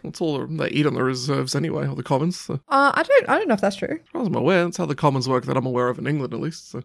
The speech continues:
Speaker 1: just a common
Speaker 2: Um,
Speaker 1: pasture you can
Speaker 2: Well, I mean, I'll be, I'll be honest, I don't really know how that works.
Speaker 1: What are we, farmers?
Speaker 2: Like, yeah, exactly. I'm not a farmer. I have no fucking idea. But I would assume that that would only work for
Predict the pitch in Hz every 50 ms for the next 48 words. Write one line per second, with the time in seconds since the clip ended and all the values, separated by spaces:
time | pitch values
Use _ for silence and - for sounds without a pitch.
0 | - - - 143 - - - - 202 190 180 170 170 160 131 160 180 - - 104
1 | - 123 - 120 123 120 - _ - 214 214 214 196 180 190 - - 208 208 202
2 | 208 - - 175 175 170 160 165 170 165 - - - 170 165 - 156 170 170 165
3 | 165 170 165 160 - - - 160 147 156 185 - - - - - - - - -
4 | 131 120 90 - - - - - 127 127 139 170 180 - - _ _ - 220 220
5 | - 226 202 170 165 185 185 196 185 214 - 196 175 170 170 185 185 175 165 165
6 | - 185 156 151 160 156 151 143 165 165 - 160 - - - - - - - -
7 | - 123 202 214 - _ _ 202 185 - - - 285 302 285 247 247 - - 247
8 | 240 233 214 202 180 165 135 - _ _ - 190 139 165 185 185 185 185 180 175
9 | 180 175 180 180 - - 175 160 160 - - - -